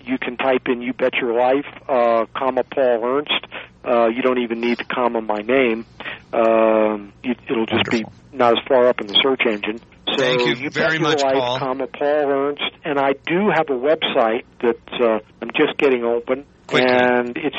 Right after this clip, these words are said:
Speaker 1: you bet your life dot org.
Speaker 2: Great.
Speaker 1: And there's
Speaker 2: Great.
Speaker 1: a buy, there's a buy button on my website, and I hope to put up additional articles about the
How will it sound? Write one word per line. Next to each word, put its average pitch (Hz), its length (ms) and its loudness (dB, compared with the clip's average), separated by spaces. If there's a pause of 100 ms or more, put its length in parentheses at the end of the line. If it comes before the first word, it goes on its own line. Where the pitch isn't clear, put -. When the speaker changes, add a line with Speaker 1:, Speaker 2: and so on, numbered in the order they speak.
Speaker 1:
you 139 80 -4
bet 151 220 -2
your 127 220 0
life 123 300 4
dot 113 240 2
org. 113 380 0 (240)
Speaker 2:
Great. 107 460 -10 (200)
Speaker 1:
And 110 120 -4
there's 123 120 4
Speaker 2:
Great. 120 140 -4
Speaker 1:
a - 40 -20
buy, 139 300 2
there's 139 220 2
a - 160 -4
buy 143 240 4
button 127 400 -2
on 113 200 -4
my 110 100 -2
website, 113 680 -2 (200)
and 143 80 0
I 147 140 4
hope 143 180 2
to - 60 -16
put 143 200 0
up 120 140 -2
additional 123 400 -2
articles 117 480 -2
about 107 260 -2
the - 100 -8